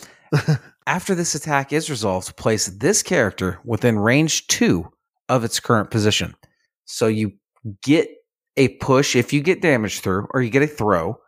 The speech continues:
Speaker 2: which is potential damage on another character.
Speaker 1: Yes.
Speaker 2: But you also get a little bit of extra movement,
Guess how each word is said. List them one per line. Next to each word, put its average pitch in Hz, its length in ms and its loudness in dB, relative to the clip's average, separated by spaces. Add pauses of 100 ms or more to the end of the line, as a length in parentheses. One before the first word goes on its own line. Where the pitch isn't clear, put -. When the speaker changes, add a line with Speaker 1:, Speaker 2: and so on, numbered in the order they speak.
(400)
Speaker 2:
which - 200 -2
is 117 120 -2
potential 139 560 0
damage 123 380 0
on 110 140 2
another 107 480 0
character. 107 640 -2 (160)
Speaker 1:
Yes. 127 400 -2 (300)
Speaker 2:
But 131 200 -2
you 131 80 0
also 165 240 -2
get 165 140 0
a 151 60 2
little 170 360 2
bit 165 200 0
of 127 160 -2 (200)
extra 143 420 -4
movement, 110 480 -2